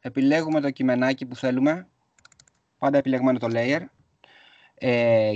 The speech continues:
και στην επάνω η μπάρα που είναι οι ιδιότητες των εργαλείων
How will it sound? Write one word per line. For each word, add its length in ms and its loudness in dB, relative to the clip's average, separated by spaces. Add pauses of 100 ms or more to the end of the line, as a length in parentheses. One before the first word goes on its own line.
(120)
και 180 -2
στην 280 0
επάνω 380 2
η 60 2
μπάρα 340 4
που 120 -6
είναι 360 -2 (1000)
οι 140 -8
ιδιότητες 480 -4
των 140 -4
εργαλείων 640 -4